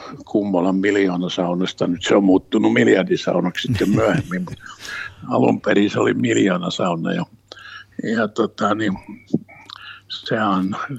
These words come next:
Jääkiekkoliiton tai se on Jääkiekkosäätiön oikeastaan huvila Vierumäellä, jossa on todella sauna, mutta mä itse olen hyvin huono saunomaan. Ja, mut silloin mä päätin jo, kun mä olin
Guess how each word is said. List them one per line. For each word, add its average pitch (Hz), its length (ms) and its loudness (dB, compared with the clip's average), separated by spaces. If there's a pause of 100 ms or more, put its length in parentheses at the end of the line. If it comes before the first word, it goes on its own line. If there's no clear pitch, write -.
Jääkiekkoliiton 87 920 -2
tai 90 180 0
se - 100 -8
on 98 220 -2
Jääkiekkosäätiön 90 960 -4
oikeastaan 87 600 -6
huvila 95 440 -6 (640)
Vierumäellä, 92 600 0
jossa - 340 -2
on 87 140 -2
todella 90 380 -2
sauna, 95 460 -2
mutta 87 220 -8
mä 95 140 -4
itse 107 340 -6
olen 87 160 -10 (140)
hyvin 95 260 -4
huono 92 300 -8
saunomaan. 87 520 -14
Ja, - 80 -14 (720)
mut - 160 0
silloin 151 280 6
mä 139 100 4
päätin 135 580 4
jo, 120 120 4
kun 120 140 4
mä 117 60 4
olin 113 200 4